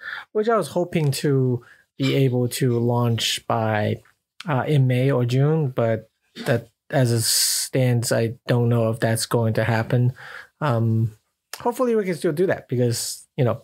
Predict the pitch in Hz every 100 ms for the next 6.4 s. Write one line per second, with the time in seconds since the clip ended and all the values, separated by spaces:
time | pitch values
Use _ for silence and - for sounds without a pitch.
0 | - 214 233 208 - 190 185 175 - -
1 | - - 147 156 139 180 170 135 147 151
2 | 135 156 151 147 156 143 - 135 139 139
3 | 139 139 123 117 - 131 127 127 - 127
4 | - 120 127 120 120 113 113 113 - 101
5 | 123 151 143 139 139 131 120 131 127 127
6 | 123 123 117 117